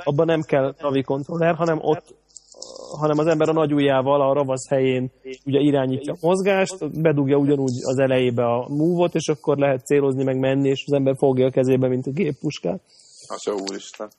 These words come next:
Speaker 1: Nagyon durva. De szerintem az, ami nagyon ilyen, ugye Killzone-hoz csinálta valami cég, tehát hogy ez ilyen.
Speaker 2: Jaj, még egy, még egy dolgot megemlítenék, ö, hogy erről mi a véleményetek, hogy a,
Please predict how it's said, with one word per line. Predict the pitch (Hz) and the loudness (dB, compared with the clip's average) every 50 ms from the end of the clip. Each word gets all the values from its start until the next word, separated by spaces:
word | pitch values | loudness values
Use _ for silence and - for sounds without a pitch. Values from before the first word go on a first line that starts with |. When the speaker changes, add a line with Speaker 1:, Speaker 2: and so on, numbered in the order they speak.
| _ _ _ _ _ _ _ _ _ _ _ _ _ _ _ _ | _ _ _ _ _ _ _ _ _ _ _ _ _ _ _ _
Speaker 1:
Nagyon | - 143 139 139 135 131 127 | -4 -2 0 0 2 2 0
durva. | 123 127 127 127 127 143 143 - - _ _ _ _ _ _ _ _ _ _ - | 0 0 0 0 0 -2 -4 -6 -10 _ _ _ _ _ _ _ _ _ _ -8
De | - - - _ - 156 | -8 -8 -6 _ 0 2
szerintem | 160 196 196 202 | 4 4 4 4
az, | 208 208 196 | 4 2 2
ami | 214 208 208 214 | 4 4 4 4
nagyon | 214 220 196 190 175 | 4 4 4 4 4
ilyen, | 170 170 165 | 4 2 2
ugye | 170 165 170 | 2 2 0
Killzone-hoz | 170 - 185 180 170 151 139 147 139 131 131 - - 131 131 - - | 0 2 2 2 4 4 2 2 0 0 0 0 0 0 0 -2 -6
csinálta | - - 143 131 131 127 123 123 - 131 | -6 -2 0 0 0 0 0 0 0 0
valami | 120 120 120 120 120 120 123 | 0 0 0 0 -2 -2 -4
cég, | - - 151 123 127 131 - _ | -4 -4 -4 -4 -4 -4 -6 _
tehát | - 147 151 151 | -4 -4 -4 -4
hogy | - 147 143 | -6 -6 -6
ez | 160 135 156 | -4 -4 -6
ilyen. | 165 156 165 170 135 - _ _ _ _ _ - - _ _ _ _ _ _ _ _ _ _ _ - - - - - - | -6 -6 -6 -8 -10 -12 _ _ _ _ _ -20 -20 _ _ _ _ _ _ _ _ _ _ _ -20 -20 -20 -20 -14 -4
Speaker 2:
Jaj, | - 139 135 113 95 | 0 0 0 0 0
még | 107 120 123 113 | -2 -2 0 0
egy, | 104 95 101 - | -2 -4 -4 -2
még | 147 139 113 | -2 0 0
egy | 107 104 | 0 0
dolgot | 104 117 110 95 95 95 | 0 0 0 0 -2 -4
megemlítenék, | - 117 98 90 - 90 87 92 98 95 90 - 95 92 92 98 104 104 - - - | -4 -4 -4 -4 -6 -6 -8 -8 -8 -8 -6 -6 -6 -4 -4 -4 -4 -4 -8 -12 -14
ö, | - 98 101 95 92 90 85 80 - - - - - - - - - - - - - - 82 | -8 -6 -4 -2 -2 -2 -4 -6 -10 -14 -18 -20 -20 -18 -18 -18 -18 -18 -20 -20 -18 -16 -12
hogy | 101 104 104 | -6 -2 0
erről | 110 110 107 107 | 2 2 2 2
mi | 110 110 107 | 2 0 0
a | 101 | 2
véleményetek, | 101 104 101 98 101 101 98 98 98 - 101 - - - _ | 2 0 0 -2 -2 -4 -4 -2 0 -2 -2 -2 -6 -14 _
hogy | - - - 117 107 104 | -6 -2 0 2 2 4
a, | 107 104 101 101 95 - | 4 4 4 2 0 -2